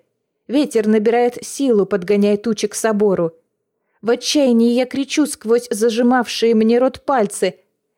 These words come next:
Я безумно шарю взглядом по площади. Никого.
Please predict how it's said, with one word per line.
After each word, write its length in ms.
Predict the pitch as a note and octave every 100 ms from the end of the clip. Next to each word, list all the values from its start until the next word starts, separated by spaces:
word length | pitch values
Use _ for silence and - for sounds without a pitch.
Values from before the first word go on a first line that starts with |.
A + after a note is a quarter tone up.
| _
Я 160 | A#3 A3
безумно 540 | G#3 G#3 B3 A#3 G#3+
шарю 300 | G#3 A#3 A3+
взглядом 580 | A#3 G#3 B3 C4 A3 G#3+
по 100 | A#3+
площади. 720 | A#3+ C#4 D#4 - A3 F3+ E3+ _ _ _ _ _ _
Никого. 720 | G#3 G#3+ A#3 C4 B3 A#3 E3